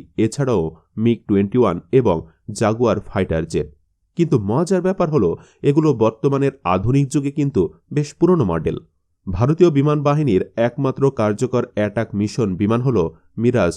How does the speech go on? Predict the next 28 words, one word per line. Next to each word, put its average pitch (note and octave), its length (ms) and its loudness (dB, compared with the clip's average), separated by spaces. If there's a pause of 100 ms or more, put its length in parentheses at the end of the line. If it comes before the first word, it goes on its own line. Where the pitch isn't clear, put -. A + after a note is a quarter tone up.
টু G#2+ 200 -2
থাউজেন্ড B2 440 -2 (260)
এবং A#2 260 0 (460)
ডাসালট G#2+ 600 0 (340)
রাফায়েল G#2 420 0 (100)
যুদ্ধ F#2+ 300 -4
বিমান, E2+ 300 -4 (400)
কিন্তু C#3+ 200 2 (120)
এদের A2+ 220 -2
সংখ্যাও A2+ 460 -4
প্রয়োজনের A2 460 0
তুলনায় G2 400 -2
খুবই E2+ 240 0
কম। E2+ 200 -2 (580)
তাছাড়াও D3 440 4 (240)
ডাসাল্ট C#3 400 0 (200)
রাফায়েলের C#3 560 2
মতো C3 200 0
যুদ্ধ G#2 360 -2
বিমানগুলো A#2 480 0
কিন্তু B2+ 320 -2 (340)
বাংলাদেশে A2 500 -2
ব্যবহার G2+ 440 0
করার G#2 280 0
মতো F#2 260 -2
সুযোগ G2 380 0
নেই, D#2+ 180 -6 (420)
কারণ B2+ 180 2